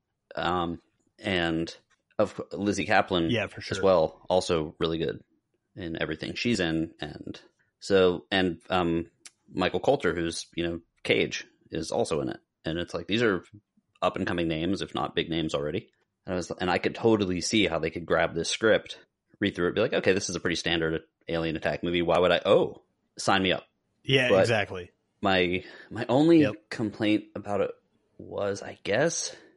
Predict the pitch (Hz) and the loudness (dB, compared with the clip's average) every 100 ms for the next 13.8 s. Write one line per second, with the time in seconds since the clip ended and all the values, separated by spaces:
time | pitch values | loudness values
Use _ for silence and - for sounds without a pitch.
0 | _ - 107 98 98 - 117 127 123 113 | _ 0 0 2 -2 0 2 4 4 2
1 | - 104 - 98 92 92 - - 90 90 | 2 0 0 -2 -4 -4 -8 -2 -2 -2
2 | - 90 85 82 80 69 _ _ _ - | -6 -6 -8 -10 -14 -20 _ _ _ -20
3 | - 117 117 120 120 113 117 107 - 101 | -2 0 2 2 0 2 -2 -2 -2 0
4 | 95 90 92 98 90 87 - 90 90 95 | 2 0 -4 -8 -10 -18 -16 -6 -4 -4
5 | 92 110 - 82 78 - - 104 101 98 | -4 -4 -2 -2 -2 -8 -12 -8 -6 -8
6 | 101 - 92 120 131 95 90 98 101 - | -12 -2 -2 0 -4 -2 0 2 2 -2
7 | 95 92 87 - _ - - 98 85 87 | -4 -2 -4 -8 _ -10 -2 -2 -2 -4
8 | 82 80 80 82 78 80 143 127 127 - | -4 -4 -4 -6 -6 -6 -2 -2 -4 -10
9 | _ - _ 107 92 104 98 113 98 92 | _ -20 _ -6 0 2 2 4 4 4
10 | 90 92 _ _ _ - 104 120 113 92 | 0 -6 _ _ _ -4 2 4 4 2
11 | 92 87 95 90 85 76 - _ _ _ | 2 2 2 0 -2 -4 -6 _ _ _
12 | - 90 90 98 90 - 98 92 - - | -4 -4 -2 0 0 0 -2 -2 -6 -10
13 | - 92 87 90 85 90 87 85 | -2 0 2 0 0 -2 -2 -6